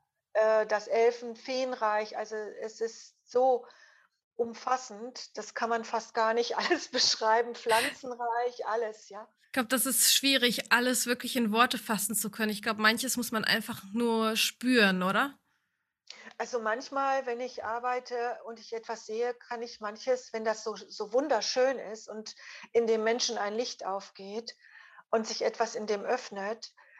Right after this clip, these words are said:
Speaker 1: dann ist es mir manchmal von meiner eigenen Worten nicht möglich, das zu beschreiben, was ich da sehe, weil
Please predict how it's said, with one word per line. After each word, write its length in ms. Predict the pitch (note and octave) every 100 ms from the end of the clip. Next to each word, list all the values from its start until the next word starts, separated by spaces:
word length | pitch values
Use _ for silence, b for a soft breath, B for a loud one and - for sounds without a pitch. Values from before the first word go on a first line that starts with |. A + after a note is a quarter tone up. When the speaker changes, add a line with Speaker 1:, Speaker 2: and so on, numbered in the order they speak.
| B -
Speaker 1:
dann 180 | A#3 -
ist 220 | B3 B3
es 140 | B3
mir 180 | A#3+ A#3
manchmal 360 | A#3 A#3+ B3+ A#3+
von 180 | A#3
meiner 300 | A3 A3 A3
eigenen 540 | G#3+ B3+ C4 A#3 A3 G#3+
Worten 600 | G#3+ C4+ D4 G#3 A3 A#3+
nicht 320 | A#3+ D4+ -
möglich, 440 | A#3 B3+ D4 A3 -
das 240 | A#3 -
zu 120 | -
beschreiben, 480 | A3+ - A#3+ A#3+ A#3+
was 160 | G#3+ A3
ich 120 | -
da 200 | A3+ A3+
sehe, 320 | A3 A3+ G#3
weil 220 | G#3+ G#3+